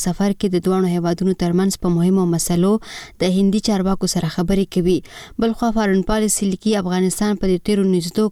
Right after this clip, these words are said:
کلونو کې په ټیکنالوژي کې مهم پرمختګونه کړي دي، خو لا هم ورته زیات کار کول دي چې دا شان خپل ولس ته اسانتیاوې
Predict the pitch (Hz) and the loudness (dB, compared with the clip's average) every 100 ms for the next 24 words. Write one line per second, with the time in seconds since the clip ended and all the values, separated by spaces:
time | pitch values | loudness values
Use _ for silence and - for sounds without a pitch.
0 | - 180 202 208 - 196 208 202 - - | 0 0 2 0 -2 -2 -2 -2 -10 -20
1 | - - - 196 185 190 190 180 180 208 | -20 -8 -2 -2 -2 -2 0 0 2 0
2 | 208 202 180 196 220 190 180 165 - 175 | 0 -2 0 2 2 0 -2 -2 -2 -2
3 | 196 214 - 214 190 220 214 196 196 208 | 0 0 0 -2 0 -2 0 0 0 0
4 | 208 220 214 180 - 170 190 208 - 180 | 2 2 2 0 -2 0 0 0 -2 -4
5 | 170 175 185 196 202 - 180 190 196 214 | -2 0 0 2 0 0 0 0 -2 -2
6 | 196 - 180 170 180 208 - - 196 - | -2 -2 -4 0 2 0 -2 -2 -4 -6
7 | - - - 180 - 190 180 196 185 175 | -16 -18 -8 -4 0 0 0 0 0 2